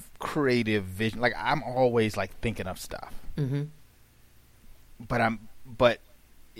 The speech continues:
Speaker 1: sometimes you need that good executor with you. <laughs>
Speaker 2: Say that. I'm you, Ted.
Speaker 1: And that, and, and, and, and he, and he let, and he lets me paint.
Speaker 2: <laughs>
Speaker 1: He lets me paint,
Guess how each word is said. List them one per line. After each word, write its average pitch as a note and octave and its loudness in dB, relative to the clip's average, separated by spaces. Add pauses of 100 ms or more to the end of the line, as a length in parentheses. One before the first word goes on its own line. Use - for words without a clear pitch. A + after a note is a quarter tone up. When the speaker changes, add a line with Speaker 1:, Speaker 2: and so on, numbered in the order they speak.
(200)
Speaker 1:
sometimes F#3 4
you C3 0
need B2+ 4
that G#2 2
good B2+ 2
executor G#2 -2
with - -10
you. - -12
<laughs> - -14
Speaker 2:
Say G#4 10
that. E4 12 (380)
I'm E4 12
you, C4 12
Ted. E3+ 8
Speaker 1:
And D3 8
that, D#3+ 12
and, D3+ 8
and, D3 6
and, D3+ 0
and D#3 4
he, F#3+ 6 (140)
and D#3+ 4
he G#3 6
let, G3+ 10
and D3+ 2
he D3+ 2
lets F#3+ 4
me D#3+ 0
paint. E3 0 (760)
Speaker 2:
<laughs> - 8 (540)
Speaker 1:
He D#3+ 0
lets F3 8
me E3 -2
paint, E3+ 0